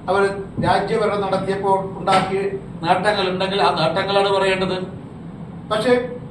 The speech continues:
കോൺഗ്രസ്, യു ഡി എഫ് അവരെ ഭരണനേട്ടങ്ങൾ, അധികാരത്തിൽ ഇരുന്ന സമയത്തുള്ള ഒരു നേട്ടത്തെക്കുറിച്ചും പറഞ്ഞില്ല.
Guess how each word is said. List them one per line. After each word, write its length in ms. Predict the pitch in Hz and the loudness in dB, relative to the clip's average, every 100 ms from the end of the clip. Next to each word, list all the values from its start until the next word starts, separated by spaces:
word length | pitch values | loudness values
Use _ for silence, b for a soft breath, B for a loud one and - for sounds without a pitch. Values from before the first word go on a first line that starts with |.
| - | -6
കോൺഗ്രസ്, 540 | 170 202 208 214 220 190 | 4 6 6 4 0 2
യു 100 | 190 | 4
ഡി 200 | 202 208 | 4 4
എഫ് 480 | 220 220 220 220 220 - - - - - - | 4 2 2 0 -2 -8 -12 -12 -12 -12 -6
അവരെ 160 | 165 175 | -2 0
ഭരണനേട്ടങ്ങൾ, 680 | 151 151 180 190 196 196 190 165 | 2 2 4 4 2 2 2 2
അധികാരത്തിൽ 720 | 160 139 170 190 202 208 190 | 0 -2 0 2 2 2 0
ഇരുന്ന 240 | 170 - | 0 -2
സമയത്തുള്ള 480 | - 202 202 202 202 | -2 0 0 0 0
ഒരു 100 | 202 | 0
നേട്ടത്തെക്കുറിച്ചും 760 | 185 190 196 202 202 202 208 | 2 0 0 -2 -2 -4 -2
പറഞ്ഞില്ല. 340 | 202 196 196 | -2 -2 -2